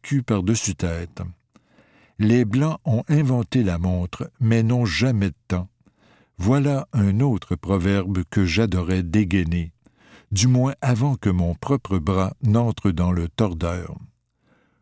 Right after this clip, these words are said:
Aujourd'hui, je sais qu'il n'est pas facile d'échapper à cette course folle, à ce piège des temps modernes. Le capitalisme est un système qui carbure au chronomètre. C'est une course à obstacles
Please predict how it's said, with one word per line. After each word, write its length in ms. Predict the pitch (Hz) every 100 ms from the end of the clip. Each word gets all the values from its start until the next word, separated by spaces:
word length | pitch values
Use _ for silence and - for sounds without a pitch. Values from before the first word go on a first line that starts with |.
| _ -
Aujourd'hui, 640 | 104 113 80 107 131 - -
je 200 | 95 117
sais 240 | - 139
qu'il 260 | 117 98 90
n'est 140 | 90
pas 180 | - 113
facile 460 | - 98 - 113 98
d'échapper 580 | 110 - 104 - 104 90
à 60 |
cette 320 | - 92 - 90 -
course 320 | 107 - -
folle, 520 | - 101 95 95 95 _ - -
à 120 | -
ce 160 | - 120
piège 480 | - 135 123 101
des 160 | 95 92
temps 240 | - 113
modernes. 640 | 98 90 87 87 92 90 87 _ _ _ _ _ -
Le 140 | 104
capitalisme 800 | 104 139 - - 131 127 135 - 98
est 180 | -
un 80 | 98
système 520 | - 123 - 113 104
qui 220 | - 101 -
carbure 500 | - 120 87 101 98
au 120 | 82 73
chronomètre. 840 | - 107 90 82 85 90 - - - _ _ _ -
C'est 340 | - 123 -
une 200 | 135 127
course 420 | - 139 127 -
à 140 | 95 104
obstacles 720 | 107 - - 107 107 110 104